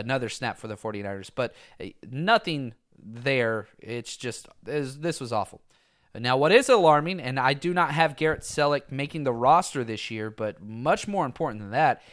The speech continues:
he's still in concussion protocol from the season. This is scary stuff.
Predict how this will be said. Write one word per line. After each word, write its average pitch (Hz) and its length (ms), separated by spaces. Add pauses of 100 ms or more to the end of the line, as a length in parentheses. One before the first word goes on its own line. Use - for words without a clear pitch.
he's 226 320
still 180 280
in 117 80
concussion 143 580
protocol 113 800 (220)
from 175 180
the 143 80
season. 175 400 (440)
This 160 360
is 151 100
scary 151 380
stuff. - 460